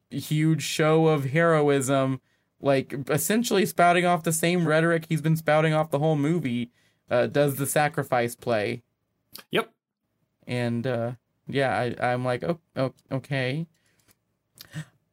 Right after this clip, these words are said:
Speaker 1: I'll give the movie this credit.
Speaker 2: Hmm.
Speaker 1: When it comes to that beat that is in every script, essentially, well, most scripts, I should say, you have to hit a moment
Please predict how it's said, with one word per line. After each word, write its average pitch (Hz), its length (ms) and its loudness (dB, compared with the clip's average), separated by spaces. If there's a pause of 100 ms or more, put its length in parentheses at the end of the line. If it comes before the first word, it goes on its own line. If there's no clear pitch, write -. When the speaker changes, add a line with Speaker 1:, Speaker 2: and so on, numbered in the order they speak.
(220)
Speaker 1:
I'll 208 140 4
give 196 180 0
the 202 80 -2
movie 185 220 2
this 170 140 0
credit. 127 380 0 (560)
Speaker 2:
Hmm. 147 220 -2
Speaker 1:
When 165 220 0
it - 220 -4
comes 180 400 -2
to 160 140 -2
that 139 560 0
beat 165 500 -4 (160)
that 135 180 -2
is 127 120 -2
in 131 120 -2
every 135 280 -2
script, 139 600 -4 (120)
essentially, 135 580 -2
well, 131 140 0
most 123 300 -2
scripts, - 300 -10
I 123 80 -8
should - 200 -14
say, 127 240 -8 (580)
you 135 100 2
have 131 120 2
to 143 100 -2
hit 139 140 0
a 147 60 2
moment 131 480 -2